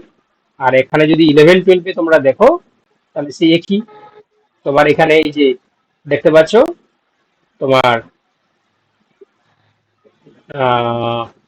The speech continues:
এখানে কম্পারেটিভলি যদি আমরা দেখি, তাহলে চলে আসছে কোনটা গো?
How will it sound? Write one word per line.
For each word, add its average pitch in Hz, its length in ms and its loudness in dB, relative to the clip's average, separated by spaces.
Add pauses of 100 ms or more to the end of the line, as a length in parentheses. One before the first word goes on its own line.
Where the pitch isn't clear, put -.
(920)
এখানে 147 280 -2
কম্পারেটিভলি 165 760 0
যদি 170 120 2
আমরা 160 220 2
দেখি, 143 380 -4 (1400)
তাহলে 139 220 -2
চলে 147 320 0
আসছে 151 260 -2
কোনটা 151 300 -2
গো? 110 120 -12